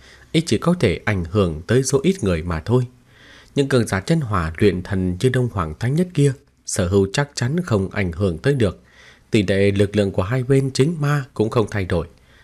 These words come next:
cho nên kết quả cuối cùng hẳn cũng không thay đổi. Không lâu sau, khi Sở Hưu nói với Tạ Tiểu Lâu, chiến cuộc đã xuất hiện biến hóa, mà biến hóa này bắt nguồn từ bên Đông Hoàng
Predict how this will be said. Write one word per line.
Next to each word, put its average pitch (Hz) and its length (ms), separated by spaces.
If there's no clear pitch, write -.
cho 107 120
nên 95 260
kết 151 240
quả 85 200
cuối 151 280
cùng 92 260
hẳn 85 420
cũng 123 180
không 104 220
thay 98 140
đổi. 82 220
Không 107 180
lâu 95 140
sau, 98 300
khi 127 120
Sở 95 160
Hưu 104 160
nói 117 260
với 151 240
Tạ 107 140
Tiểu 87 260
Lâu, 123 220
chiến 143 140
cuộc 101 180
đã 98 120
xuất - 200
hiện 101 240
biến 127 140
hóa, 127 320
mà 113 100
biến 123 180
hóa 139 180
này 92 360
bắt 151 240
nguồn 95 300
từ 104 160
bên 123 320
Đông 127 200
Hoàng 92 280